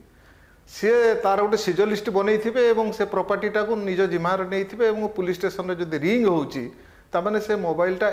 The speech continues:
ଆକ୍ଟିଭ ଅଛି ଏବଂ ତାକୁ ଯାହା ସାର୍ କହୁଥିଲେ, ତାକୁ ଚାର୍ଜ ବି କରାଯାଉଛି ଏବଂ ଚାରି ଦିନ ହେଲା ସେଟା ମୋବାଇଲଟା ଆକ୍ଟିଭ ଅଛି। ଯଦି ଆକ୍ଟିଭ ଅଛି, ତାହେଲେ ତାକୁ ଲୋକେଟ କରିବାର ବଡ଼ କଥାକୁ ନୁହଁ, ସେଟା ଆଗରୁ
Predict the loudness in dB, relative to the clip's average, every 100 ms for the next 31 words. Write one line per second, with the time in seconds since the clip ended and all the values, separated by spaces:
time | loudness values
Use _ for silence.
0 | 0 -4 -2 0 0 0 -8 -16 -20 -20
1 | -20 -20 -4 -2 0 -2 -2 -2 0 0
2 | -2 -2 -2 -2 0 -2 2 0 2 0
3 | 0 -4 -2 0 0 0 -2 -2 0 0
4 | 0 -2 0 -2 -2 -4 -2 -2 -2 -4
5 | 0 -2 0 -2 0 -2 -4 -2 0 0
6 | 0 -2 -2 -4 -2 -4 -6 -14 -16 -20
7 | -20 _ _ -20 -18 -2 -2 0 0 0
8 | 0 -2 0 -2 -4 -10 -12 -20 -20 -20
9 | _ _ -4 -2 2 0 0 -4 -8 -20
10 | -20 _ _ -4 -4 0 2 2 2 -2
11 | 0 0 2 2 2 2 2 0 -2 -2
12 | -2 -2 -2 -2 -2 0 2 2